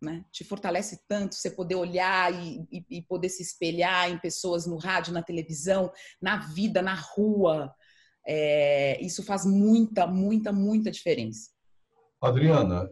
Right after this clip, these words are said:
Speaker 2: e Núvio, deixa, deixa eu sugerir pra vocês um seriado. Preparem a caixa de lenço,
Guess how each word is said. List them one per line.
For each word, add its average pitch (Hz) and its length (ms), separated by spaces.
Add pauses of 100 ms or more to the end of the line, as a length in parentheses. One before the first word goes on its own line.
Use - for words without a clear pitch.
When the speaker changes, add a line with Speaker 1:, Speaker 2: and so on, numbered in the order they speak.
Speaker 2:
e 117 120
Núvio, 98 500 (160)
deixa, - 260
deixa 175 280
eu - 40
sugerir 101 540
pra 98 160
vocês 92 760
um 104 120
seriado. 98 760 (720)
Preparem 143 520
a 107 100
caixa 113 320
de 95 140
lenço, 104 600